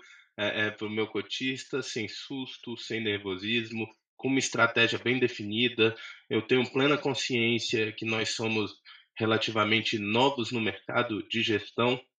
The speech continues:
né? Eu digo F G A gestora, eu faço gestão já há alguns anos em, em casas maiores, né? Eu, eu vim aí ano passado pra cá, mas,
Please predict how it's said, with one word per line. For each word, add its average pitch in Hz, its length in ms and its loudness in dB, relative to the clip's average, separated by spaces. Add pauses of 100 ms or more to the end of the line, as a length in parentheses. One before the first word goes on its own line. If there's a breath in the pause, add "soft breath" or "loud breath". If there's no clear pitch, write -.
(140)
né? 104 240 2
Eu 107 100 0
digo 104 200 0
F 98 240 2
G 104 80 0
A 98 100 4
gestora, 104 540 0
eu 104 360 2
faço 101 280 -4
gestão 107 420 -4
já 104 80 -2
há 101 40 0
alguns 104 340 -2
anos 104 340 0
em, 104 160 -6 (420 loud breath)
em 107 120 -4
casas 98 340 2
maiores, 101 560 2
né? 107 260 2
Eu, 95 220 0 (420 loud breath)
eu 90 200 -6
vim 95 180 0
aí 95 460 2
ano 92 240 -2
passado - 480 0
pra 95 180 -4
cá, - 340 0 (400 soft breath)
mas, - 840 0